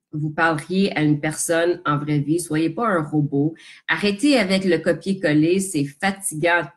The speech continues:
tête. Vous allez perdre, euh, des followers. Vous allez être bloqué. Euh, puis je vous le dis maintenant, quand que les gens, euh, vous unfollow, quand que les gens vous bloquent,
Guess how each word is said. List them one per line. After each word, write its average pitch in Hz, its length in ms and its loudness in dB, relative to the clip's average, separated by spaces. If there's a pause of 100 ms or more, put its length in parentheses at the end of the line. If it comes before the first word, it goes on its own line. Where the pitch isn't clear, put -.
(140)
tête. 175 400 0 (360)
Vous 165 100 0
allez 170 320 4
perdre, 208 500 2 (340)
euh, 147 260 2
des 151 180 0
followers. 180 880 2
Vous 151 140 -2
allez 156 260 2
être 147 220 -2
bloqué. 196 760 0 (240)
Euh, 156 240 4
puis 156 300 -2
je 151 40 -2
vous 170 100 0
le 175 80 4
dis 208 520 0
maintenant, 175 640 2 (280)
quand 208 220 2
que 190 340 -2
les 165 360 2
gens, 190 340 4 (160)
euh, 156 260 0
vous 175 300 0
unfollow, 175 960 0
quand 180 200 0
que 175 60 -6
les 165 140 2
gens 185 240 2
vous 160 240 -2 (180)
bloquent, 160 480 4